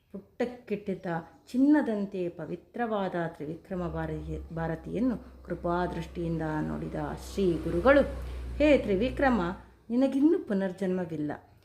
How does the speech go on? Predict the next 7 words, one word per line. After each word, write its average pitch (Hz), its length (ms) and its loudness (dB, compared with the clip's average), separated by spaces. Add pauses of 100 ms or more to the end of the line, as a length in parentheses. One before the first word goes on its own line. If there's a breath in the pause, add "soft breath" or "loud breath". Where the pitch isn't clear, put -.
(220 soft breath)
ನಿನಗೆ 262 300 4
ಬೇಗನೆ 247 540 6
ಮೋಕ್ಷ 233 400 2
ದೊರೆಯಲಿ" 160 540 -2
ಎಂದು 185 260 -2
ಆಶೀರ್ವದಿಸಿ 165 1080 -4
ಗಾಣಗಾಪುರದ 226 880 2